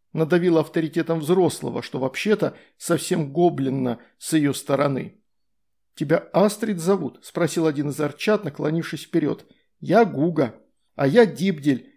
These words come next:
чуть манерно сказала вторая арчаночка. «А ты Астрид?» «Да я знаю, что я Астрид», – ответила Астрид. Гуга и Дибдель были первоклашками, они сегодня в первый раз пришли в школу.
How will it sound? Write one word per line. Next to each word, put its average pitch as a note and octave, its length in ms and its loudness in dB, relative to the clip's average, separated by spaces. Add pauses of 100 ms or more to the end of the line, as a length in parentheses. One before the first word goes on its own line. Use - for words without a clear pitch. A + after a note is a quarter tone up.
(100)
чуть E3 200 -2
манерно D#3+ 440 2
сказала C#3+ 380 -2
вторая C#3+ 380 0
арчаночка. B2 800 -4 (300)
«А C#3+ 100 0
ты D3+ 260 -2
Астрид?» F3+ 520 -2 (600)
«Да E3 120 2
я B3 140 10
знаю, A#3 280 4
что - 180 -2
я D#3+ 120 4
Астрид», – C3+ 520 0
ответила C3+ 420 -4
Астрид. - 580 -8 (500)
Гуга F3 320 2
и D3+ 80 4
Дибдель D#3 420 -2
были D3 220 0
первоклашками, D3 920 -2
они F#3+ 220 2
сегодня D#3 400 -2
в - 80 -20
первый E3 320 2
раз D#3+ 240 0
пришли C#3+ 380 -8
в C#3+ 100 -6
школу. - 500 -6